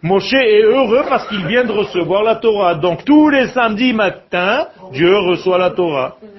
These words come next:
Dieu, Israël reçoit la Torah. Et c'est pour ça qu'on monte à la Torah. Monter à la Torah, c'est monter au mont Sinaï. Et descendre de la Torah, c'est descendre du mont Sinaï. Donc quand je descends, qu'est-ce que je fais ?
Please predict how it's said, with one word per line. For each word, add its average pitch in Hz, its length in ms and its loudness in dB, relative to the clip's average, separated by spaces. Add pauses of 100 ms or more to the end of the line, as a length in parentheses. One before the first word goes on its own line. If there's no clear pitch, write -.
Dieu, 151 280 -6
Israël 165 320 -6
reçoit 165 220 -4
la 175 80 -4
Torah. 151 300 -8 (1300)
Et 160 60 -4
c'est 143 140 -6
pour 147 120 -8
ça 139 120 -2
qu'on 151 120 -4
monte 185 240 -2
à 185 60 0
la 190 80 0
Torah. 160 380 -6 (580)
Monter 247 600 2
à 214 100 0
la 196 100 -2
Torah, 190 360 -4
c'est 214 180 -8
monter 175 640 -2 (420)
au 139 180 -2
mont 139 280 -6
Sinaï. 110 540 -12 (1400)
Et 143 120 -4
descendre 208 1120 -2
de - 80 0
la 147 160 0
Torah, 147 540 -2 (280)
c'est 151 220 -6
descendre 226 420 0
du 226 100 -6
mont 226 140 -2
Sinaï. 269 400 -2
Donc 185 180 -2
quand 262 140 0
je 233 140 -2
descends, 220 400 -2
qu'est-ce 220 180 -4
que 214 80 -2
je 170 140 -4
fais ? 156 280 -2